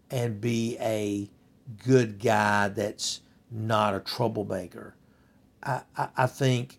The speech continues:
for him, for you, for me, there's so much more. And I think the redemption of Pac-Man Jones, and let's call it, let's call it the redemption of Pac-Man Jones,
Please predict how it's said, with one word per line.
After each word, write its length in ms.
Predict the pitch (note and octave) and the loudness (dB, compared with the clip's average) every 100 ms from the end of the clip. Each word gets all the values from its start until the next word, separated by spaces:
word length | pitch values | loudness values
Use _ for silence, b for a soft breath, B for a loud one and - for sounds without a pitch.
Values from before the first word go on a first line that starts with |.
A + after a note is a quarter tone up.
| _ | _
for 200 | - A2+ | -6 -6
him, 520 | G#2 C#3+ C3+ C3+ C3 | -2 2 4 4 2
for 160 | B2+ A2+ | -2 -4
you, 320 | G#2+ B2+ A#2+ | 2 4 2
for 160 | A#2+ A2 | 0 -4
me, 460 | A2+ A#2 G#2+ G#2 b b b _ | -2 0 0 -2 b b b _
there's 340 | A2 A2+ G#2+ G2 | -2 0 0 -2
so 360 | - B2 A2+ | 0 2 2
much 320 | G#2+ G#2 G2+ A#2 | 0 -4 -8 -10
more. 460 | G#2 G#2+ - - _ b b b _ | -8 -8 -10 -16 _ b b b _
And 400 | B2+ A2+ G#2+ G#2 - _ - | -4 -2 -2 -4 -8 _ -4
I 100 | A2+ | -4
think 380 | - B2 A2 - | 0 0 0 -4
the 80 | |
redemption 600 | G2+ G#2 G#2 C3 C3+ - A2+ | -4 -2 2 2 2 -4 -4
of 140 | G2 | -2
Pac-Man 440 | A#2 A2+ A#2 G#2+ | -2 0 -2 -4
Jones, 580 | G2+ A2+ A2 G2 F#2+ - b b b - | 0 0 0 -2 -8 -14 b b b -4
and 120 | D#3 | 0
let's 180 | G#3 C4 | 2 2
call 380 | - B3+ A3+ E3+ | 0 2 4 4
it, 120 | - _ - | 0 _ -4
let's 200 | A#3 - | -2 -2
call 300 | - - G3 | -2 0 0
it 80 | C#3+ | 0
the 100 | B2 | 0
redemption 500 | A#2 A#2 A2+ - A2+ | 0 -2 -6 -10 -10
of 80 | |
Pac-Man 380 | A#2 G#2+ - G#2 | -6 -6 -6 -8
Jones, 420 | G#2+ G#2 G2+ G2 | -8 -8 -8 -12